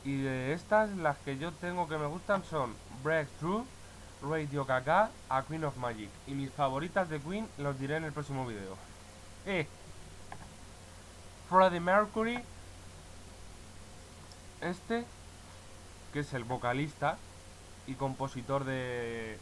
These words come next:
de la mayoría de las canciones y recitales de Queen, Freddie Mercury, que en realidad se llama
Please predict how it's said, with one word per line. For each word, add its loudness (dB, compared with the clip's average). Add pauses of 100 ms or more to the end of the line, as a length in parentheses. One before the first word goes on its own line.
(120)
de -2
la 0
mayoría -2
de 2
las 2
canciones -4
y -6
recitales -2
de -2
Queen, -2 (1700)
Freddie 0
Mercury, -6 (2000)
que 0
en 0
realidad 4
se -4
llama 6